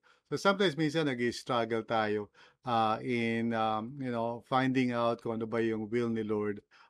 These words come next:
ah, para sa atin. And tonight, yan ang gusto kong pag-usapan natin dito sa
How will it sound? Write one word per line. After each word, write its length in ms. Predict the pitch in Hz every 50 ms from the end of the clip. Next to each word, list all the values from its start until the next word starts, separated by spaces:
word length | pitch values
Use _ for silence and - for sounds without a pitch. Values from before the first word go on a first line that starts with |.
| _ -
ah, 240 | 117 113 107 104 101
para 320 | - - 113 110 104 104
sa 320 | 95 - 127 113 107 104 101
atin. 320 | 101 - 107 101 98 104 - _ _ _ _ - _
And 160 | - 151 151
tonight, 400 | 151 180 180 202 220 220 202 170
yan 160 | 170 156 143
ang 240 | 143 139 139 139 135
gusto 240 | 131 - - 143 -
kong 160 | 143 135 131
pag-usapan 720 | 123 135 123 120 123 - - 131 117 117 117 - 117 113
natin 320 | 117 110 110 107 101 113 107
dito 320 | 110 110 107 - 113 104
sa 400 | 95 - 113 104 101 98 98 98